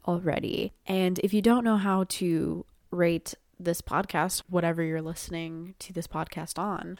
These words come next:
you can go to rate this podcast dot com slash rate twins mad world pod. That's rate this podcast dot com slash rate twins mad world pod to rate this podcast. We would really appreciate it if you did.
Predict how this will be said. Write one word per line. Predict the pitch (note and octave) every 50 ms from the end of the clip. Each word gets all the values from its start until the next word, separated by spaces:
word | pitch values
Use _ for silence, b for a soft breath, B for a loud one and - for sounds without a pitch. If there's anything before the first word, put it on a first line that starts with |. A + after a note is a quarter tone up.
| B B -
you | F#3 F#3 F#3+ -
can | - - F#3 F#3
go | F3 F3+ D#3+ D#3+ E3 D#3+
to | - - - - E3+ E3 E3 D#3+ D#3 F3+ - - _ _
rate | - G3+ G3+ G#3 A3+ A3+ -
this | A3 G#3 G3 -
podcast | - - - F#3+ F#3+ F#3 - G3+ F#3+ F#3 F#3 - -
dot | - F#3 G3+ A3 - -
com | - - F#3 F3 E3+ E3 F3 F3
slash | F3+ - - F#3+ F3 F3 - - - -
rate | F3+ F3+ F3+ G3 - -
twins | - - - F3+ F3 F3 F3 F3+
mad | F3+ E3 D3 D#3 E3+ F3
world | F#3+ D#3 D#3 E3 E3+ E3+ E3+ - -
pod. | - - - A2 - - - - A#3+ A3+ - _ _ _ _ _ _ -
That's | G#3 G3 G3 - - G#3 -
rate | F#3 F#3 F#3 F3+ F#3+ F#3 -
this | G3 F#3+ -
podcast | - - - F#3 F#3 - - G#3 F#3+ F#3+ -
dot | - F#3 E3 - -
com | - - F#3+ F#3 F#3+ G3+
slash | - - E3+ E3 F3+ - - -
rate | F#3 F3+ F3+ F3
twins | - - F#3+ E3+ E3+ F3 F3
mad | E3+ E3 D#3+ D#3+ -
world | D#3 C#3 - - - -
pod | - - G#3+ G#3 G3+ G3+ G3+ G3 G3+ -
to | - - A3+ A3
rate | A#3 A#3 A#3 A#3 A#3 A#3 - - -
this | G#3+ G#3 G3 G3 F#3+ - - - - _ -
podcast. | - F#3+ F3+ F3+ - F#3+ F3+ F3+ F3+ F#3 F#3 - - - - -
We | G#3+ G3+ G#3 G#3+
would | A3 A3+ A3
really | G#3 G3 F#3+ F3+ F3+ F3 F3
appreciate | F3 - - E3 F3 - - - E3+ E3+ E3+ E3+ E3+
it | F3 E3+ -
if | - - F3 F#3 - -
you | F3+ F3 F3+
did. | - - C#3+ A1+ - - - -